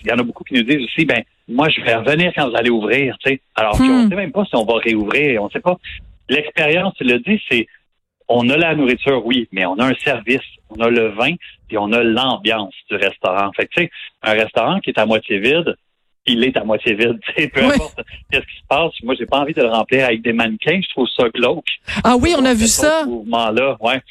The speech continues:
Speaker 2: Ah, mon Dieu.
Speaker 1: Fait que remplir un, un restaurant, peut-être qu'on pourrait le remplir avec des plantes plutôt. On pourrait faire des choses qui semblent un peu plus vivantes que des... des, des formes humanoïdes, là, <laughs> tu sais, comme déguisées, là. Euh,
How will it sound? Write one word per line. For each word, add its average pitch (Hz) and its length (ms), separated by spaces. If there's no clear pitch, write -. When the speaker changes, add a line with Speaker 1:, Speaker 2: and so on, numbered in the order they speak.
Speaker 2:
Ah, 269 200
mon 233 160
Dieu. 247 340
Speaker 1:
Fait 123 140
que - 640
remplir 135 540
un, 113 260
un 110 80
restaurant, 107 460
peut-être 123 180
qu'on 101 100
pourrait 104 240
le 95 60
remplir 110 240
avec 98 180
des 92 140
plantes 170 440
plutôt. 160 300
On 120 140
pourrait - 260
faire 107 200
des 95 160
choses 135 240
qui - 60
semblent 113 160
un 113 80
peu 123 140
plus 156 160
vivantes 131 420
que - 60
des... 107 280
des, 101 200
des 107 200
formes 135 200
humanoïdes, 117 600
là, 165 340
<laughs> - 100
tu 165 120
sais, - 0
comme 240 200
déguisées, 123 500
là. 180 140
Euh, 107 160